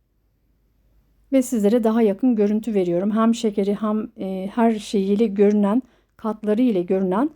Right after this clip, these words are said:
kıyır kıyır mükemmel High Life, e, bisküviyi de seviyorsanız aynı onun tadında mükemmel bir kurabiye. Şöyle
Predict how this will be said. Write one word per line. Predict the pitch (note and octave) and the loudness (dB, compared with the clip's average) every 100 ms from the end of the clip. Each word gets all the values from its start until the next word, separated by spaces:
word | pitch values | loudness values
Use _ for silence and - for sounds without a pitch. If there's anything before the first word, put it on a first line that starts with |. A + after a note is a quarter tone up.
| _ _ _ _ _ _ | _ _ _ _ _ _
kıyır | _ D4+ B3+ F3+ G3+ | _ 2 2 2 -4
kıyır | - B3+ A3 A#3 - | -2 2 2 0 -4
mükemmel | A3+ B3+ B3+ A3 F#3+ G#3 C4+ _ _ _ | -4 -2 0 0 0 -2 -4 _ _ _
High | G#3+ C4 | 0 2
Life, | A#3+ G#3 C#4 - - _ _ _ _ | 4 2 0 -6 -20 _ _ _ _
e, | G3+ G3 | -6 -4
bisküviyi | F#3+ B3+ - A#3 G3+ | -4 -6 -2 0 2
de | F#3 | 0
seviyorsanız | F#3+ A#3+ B3 A#3+ A#3+ A#3 A#3+ - | -2 0 2 0 0 0 -2 -4
aynı | A#3 A3+ G#3 | -2 0 0
onun | - A3 B3 | 0 2 2
tadında | B3 G#3+ F3+ F3+ F3 G3+ - _ _ _ _ | 2 -2 -4 -4 -2 -2 -4 _ _ _ _
mükemmel | - B3+ C#4+ A3+ G3 F#3 F3+ | -4 -2 0 2 2 0 0
bir | D4+ - | -2 -2
kurabiye. | - A#3 G3+ F3 F3 A#3 F4+ _ _ _ _ _ _ _ _ _ _ _ _ _ _ _ _ | -2 0 0 0 -2 -2 -4 _ _ _ _ _ _ _ _ _ _ _ _ _ _ _ _
Şöyle | - A#3+ G3 | -6 -4 -4